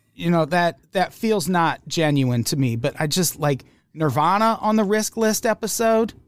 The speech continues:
when Kurt Cobain sang the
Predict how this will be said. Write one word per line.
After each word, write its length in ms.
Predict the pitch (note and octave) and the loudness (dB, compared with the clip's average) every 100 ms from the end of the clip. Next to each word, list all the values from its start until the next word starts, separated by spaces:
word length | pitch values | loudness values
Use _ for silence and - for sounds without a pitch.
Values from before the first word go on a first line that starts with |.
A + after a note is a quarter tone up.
| _ D#3 | _ -4
when 520 | D#3+ D#3 D#3 D3+ - | 0 2 0 -2 -4
Kurt 260 | - F3+ - | -2 -2 0
Cobain 600 | F3+ F3+ F3+ F3+ F3 D#3 | -2 0 0 2 0 -2
sang 540 | - - E3+ D#3+ D3+ | -8 -2 0 0 0
the 320 | D3+ D3 C#3+ | 0 -2 -4